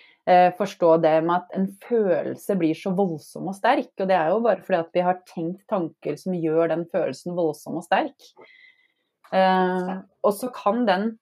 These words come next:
bare man blir distrahert fra noe, så kan på en måte den sterke følelsen bare forsvinne. Og på den måten også, så betyr jo det at egentlig den tanken bare forsvant, så da,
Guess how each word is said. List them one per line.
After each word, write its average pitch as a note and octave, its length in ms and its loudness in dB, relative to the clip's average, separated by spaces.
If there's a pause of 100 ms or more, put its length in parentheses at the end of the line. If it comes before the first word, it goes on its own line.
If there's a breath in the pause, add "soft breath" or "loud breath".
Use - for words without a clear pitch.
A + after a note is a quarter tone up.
(340)
bare F#3+ 240 2
man F3 160 4
blir F#3 140 2
distrahert F3+ 800 -2
fra F#3 240 0
noe, C4+ 160 0
så C4+ 160 -8
kan G3 220 -6
på G#3+ 100 -14
en A3+ 60 -2
måte G3 200 -4
den F3 320 0
sterke F3 600 -2
følelsen F3 560 -2
bare F3+ 180 0
forsvinne. F#3+ 580 -4 (800)
Og G3 120 -6
på A3 100 -2
den F#3+ 200 2
måten F#3 320 -4
også, G#3 240 -4
så B3 200 0
betyr A3+ 420 -6
jo G3 140 0
det E3+ 160 2
at E3+ 200 -2
egentlig E3 420 -2
den E3 360 0 (140)
tanken G3+ 520 -4
bare D#3+ 300 0
forsvant, F#3+ 600 -2
så - 160 -12
da, F#3+ 140 2